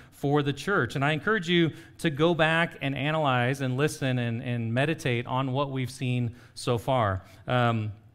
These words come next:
what I, what we need to do is if we don't like what we find, we don't like the res-, results of our review, if we don't like the things that we see, we need to be confident, but we also need to be brave enough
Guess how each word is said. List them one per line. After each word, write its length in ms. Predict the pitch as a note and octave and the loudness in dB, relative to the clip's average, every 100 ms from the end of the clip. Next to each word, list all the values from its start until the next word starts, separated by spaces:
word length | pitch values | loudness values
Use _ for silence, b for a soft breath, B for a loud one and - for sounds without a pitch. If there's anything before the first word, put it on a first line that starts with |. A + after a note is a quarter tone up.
| - - _ _ - | -20 -20 _ _ -10
what 160 | C#3+ C3+ | -2 2
I, 340 | E3 F3+ F3+ D#3 | 4 2 0 -2
what 140 | D#3+ E3 | -2 0
we 100 | F3 | 0
need 120 | D#3+ | -2
to 60 | |
do 380 | C3+ C#3 C#3 E3 E3+ - b b b b | 0 2 2 0 -4 -14 b b b b
is 100 | C3 | -2
if 120 | C3 D3+ | -2 0
we 80 | |
don't 200 | C#3+ D3+ | 0 0
like 360 | C3 C3 G#3 G#3+ - | 2 4 4 2 -6
what 180 | C#3 C3+ | -6 -4
we 140 | C3 | -4
find, 580 | G2+ A#2 G#2+ G#2 D3 E3 | 0 0 2 0 -2 -6
we 120 | B2 | -2
don't 220 | C#3 C#3+ B2 | 0 0 2
like 320 | C3 F3+ F3+ - - | 2 2 -2 -14 -8
the 160 | C3 | -4
res-, 300 | B2 A#2 - | -2 -4 -4
results 500 | C#3+ B2 G#2+ B2 B2+ | -4 -4 0 -2 -2
of 80 | B2 | -2
our 120 | A#2 | -2
review, 360 | A2+ G#2+ A2 B2 | -2 -2 -2 -2
if 100 | C3 | -2
we 60 | |
don't 180 | C#3+ C#3+ | -2 0
like 260 | B2+ D3+ F3+ - B B | 2 2 0 -6 B B
the 160 | C3+ | 0
things 300 | C3+ D#3+ D#3 | 2 2 0
that 100 | C#3+ | -2
we 140 | C3 C3 | -2 -4
see, 580 | - A#3+ G3 B2+ D3+ B B B | -4 -4 -2 0 -2 B B B
we 120 | C#3+ C#3+ | -2 2
need 220 | D#3 F#3 | 2 2
to 80 | E3+ | 0
be 140 | D3 | 0
confident, 760 | - - E3+ G#3 G3 C3 C3 E3 | -4 -2 0 0 0 0 0 0
but 120 | E3 | -2
we 80 | D#3+ | 0
also 260 | E3 E3+ | 0 -2
need 220 | D#3+ D#3+ | -4 -2
to 80 | C#3+ | -2
be 240 | C3+ D3 C#3+ | -2 0 0
brave 500 | B2 C3 D#3 A3 F#3 | -2 0 2 2 0
enough 500 | B2+ G#2+ G#2+ C#3+ | 0 2 0 0